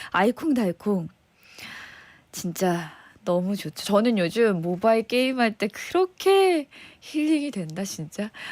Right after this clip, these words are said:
말도 안 되게 저 정말 게임 안 하거든요. 요즘 그렇게 모바일 게임을 해요. 타인의 취향, 힐링이 필요할 때 보는 영화, 나머지 리스트 마저 볼게요. 네 번째 영화는 일본 애니메이션 너의 이름은입니다.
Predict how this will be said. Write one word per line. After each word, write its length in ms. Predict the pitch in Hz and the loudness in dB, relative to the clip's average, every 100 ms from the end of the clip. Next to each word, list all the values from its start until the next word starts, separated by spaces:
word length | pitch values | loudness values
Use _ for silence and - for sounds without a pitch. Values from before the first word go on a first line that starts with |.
| - | -2
말도 320 | 165 190 226 | 2 4 4
안 160 | 269 208 | 2 2
되게 400 | 208 214 277 220 | -2 2 2 2
저 160 | 202 202 | 0 -2
정말 340 | 196 202 285 | 0 2 0
게임 240 | 320 339 | 0 2
안 140 | 262 190 | 2 4
하거든요. 540 | 208 202 185 196 269 - - - - | 2 0 0 0 -2 -4 -16 -20 -10
요즘 140 | 254 277 | -6 0
그렇게 320 | 302 311 294 | 0 2 0
모바일 320 | 220 208 226 | -2 0 -2
게임을 400 | 220 202 185 180 | 0 -2 -2 -4
해요. 260 | 180 175 185 _ _ - - - - - - - | -6 -6 -10 _ _ -18 -14 -14 -14 -16 -18 -12
타인의 340 | - 359 359 359 | 2 4 4 2
취향, 320 | - 202 135 | 4 4 2
힐링이 360 | 262 349 339 330 | 0 2 2 2
필요할 320 | 339 320 302 | 4 4 4
때 120 | 269 | 2
보는 280 | 233 214 190 | 2 2 4
영화, 420 | 165 170 285 320 | 2 4 4 4
나머지 480 | 254 170 190 190 185 | 2 4 4 2 2
리스트 540 | 160 160 - - 139 127 | 2 -2 -6 -8 -6 -2
마저 300 | 160 175 170 | -2 -2 -4
볼게요. 580 | 160 147 - 156 165 156 - | -6 -8 -6 -4 -6 -8 -2
네 140 | 175 | 2
번째 260 | 190 226 240 | 2 4 4
영화는 580 | 208 208 220 285 240 - - - - | 4 2 2 4 2 0 -10 -12 -2
일본 580 | 269 302 302 311 302 | 2 4 4 2 4
애니메이션 840 | 202 208 294 277 226 196 175 117 - - | 2 2 0 2 2 2 -2 -8 -10 -2
너의 440 | 185 190 226 214 | 2 4 4 2
이름은입니다. 840 | 175 180 190 165 139 139 - - | 0 0 -2 -4 -6 -8 -10 -14